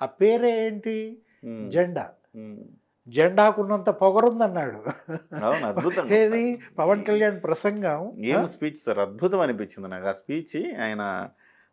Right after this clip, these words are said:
Speaker 2: ఆయన, ఆయనే రాసుకుంటారట స్పీచెస్. ఒక సందర్భంలో చెప్పారు, "నాకు ఎవరు వాళ్ళు వీళ్ళు రాయరు బాబు, నేనే రాసుకుంటాను స్పీచెస్" అని.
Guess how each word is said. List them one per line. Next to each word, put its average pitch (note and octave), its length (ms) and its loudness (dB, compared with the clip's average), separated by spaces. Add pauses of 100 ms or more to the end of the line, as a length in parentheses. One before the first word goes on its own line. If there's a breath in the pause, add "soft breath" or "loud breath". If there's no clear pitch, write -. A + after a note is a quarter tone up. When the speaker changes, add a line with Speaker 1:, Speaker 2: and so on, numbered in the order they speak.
(160)
Speaker 2:
ఆయన, B2 180 -4
ఆయనే D3+ 340 4
రాసుకుంటారట C3 600 4
స్పీచెస్. - 560 -10
ఒక F#2 420 -10
సందర్భంలో B2+ 520 -4
చెప్పారు, G2 460 -6
"నాకు G2+ 220 -6
ఎవరు C#3 200 2
వాళ్ళు A#2 300 6
వీళ్ళు A2 240 -4
రాయరు G#2 240 2
బాబు, F#2+ 240 -6
నేనే G2+ 280 -4
రాసుకుంటాను F#2+ 580 -8
స్పీచెస్" - 520 -20
అని. - 100 -18